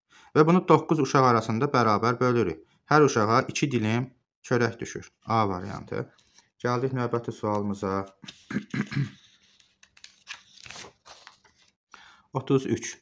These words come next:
Ədədində A-nın yerinə elə rəqəmləri yazın ki, bu ədədi on minliklərə qədər yuvarlaqlaşdırdıqda üç yüz otuz min alınsın. A-nın aldığı qiymətlər cəmini tapın. A-nın yerinə elə rəqəmləri yazın ki,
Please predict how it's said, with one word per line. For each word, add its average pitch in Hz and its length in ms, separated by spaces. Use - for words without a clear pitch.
Ədədində 143 560
A-nın 143 240
yerinə 135 260
elə 135 140
rəqəmləri 117 460
yazın 160 280
ki, 104 160
bu 151 100
ədədi 139 240
on 139 160
minliklərə 127 480
qədər 120 260
yuvarlaqlaşdırdıqda 110 1040
üç - 160
yüz 143 80
otuz 135 260
min 101 160
alınsın. 87 540
A-nın 131 280
aldığı 120 340
qiymətlər 117 440
cəmini 113 280
tapın. - 280
A-nın 160 320
yerinə 170 220
elə 165 160
rəqəmləri 143 420
yazın 131 280
ki, 160 200